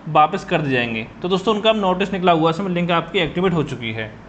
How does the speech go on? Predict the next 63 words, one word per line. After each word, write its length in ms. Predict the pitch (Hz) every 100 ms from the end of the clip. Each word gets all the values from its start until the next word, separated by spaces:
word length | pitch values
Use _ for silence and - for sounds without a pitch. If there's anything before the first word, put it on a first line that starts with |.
| - - - - - -
ठीक 140 | 165
है। 60 | 202
लेकिन 200 | 208 214
दोस्तों 280 | 214 240 185
दिक्कत 260 | 180 202
क्या 140 | 202 190
हो 120 | 175
रही 100 | 196
है 60 |
इस 100 | 202
समय, 180 | 202 202
दोस्तों 360 | 196 196 220 220
जो 120 | 214
आपका 480 | 175 165 - 202 196 - - - - -
इसमें 240 | 156 196 180
है, 120 | 185
आपका 260 | 175 175
रोल 160 | 202 190
नंबर 160 | 196 190
मांग 220 | 156 127
रहा 140 | 120
है 100 | 120
लॉग 140 | 139 143
इन 60 |
करने 240 | 135 127 120
के 60 |
लिए, 280 | 117 117 117 - - - - 180
लेकिन 180 | 202 170
बहुत 200 | 170 175
सारे 180 | 202 202
बच्चों 260 | 175 202
के 60 | 185
पास 120 | 196
अपना 180 | 196 208
रोल 120 | 170
नंबर 220 | 147 139
नहीं 200 | 135 131
है, 80 | 127
क्योंकि 360 | 131 - - 196
दोस्तों 260 | 202 226
रोल 100 | 202
नंबर 180 | 208 208
आपको 120 | 214
दो 120 | 185 190
तरीके 240 | 202 190
से 80 | 196
मिल 120 | 165
सकता 240 | 151 143
था। 140 | 135 147
एक 120 | 156
तो 60 | 190
आपका 260 | 180 202
admit 380 | 147 151 147 147
card 180 | 151 139
हो 80 | 135
गया, 200 | 135 131 135 - - - - - - - - - - - - - - - - - - -
जब 100 | 156
आपने 200 | 160 190 180
admit 300 | 165 165 170
card 120 | 185
download 280 | 165 170 165
किया 140 | 170
होगा, 240 | 143 139